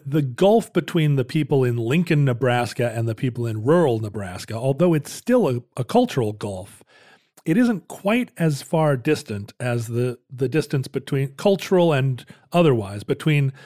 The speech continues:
the residents of the Castro in San Francisco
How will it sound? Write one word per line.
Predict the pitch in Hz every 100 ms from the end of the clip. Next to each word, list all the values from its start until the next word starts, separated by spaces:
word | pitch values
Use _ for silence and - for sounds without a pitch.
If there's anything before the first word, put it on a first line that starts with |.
| -
the | 147
residents | 147 160 151 143 -
of | 120 113
the |
Castro | - - 160 165 - 139 127 120
in | 117
San | - 127
Francisco | 110 104 190 - - 90 104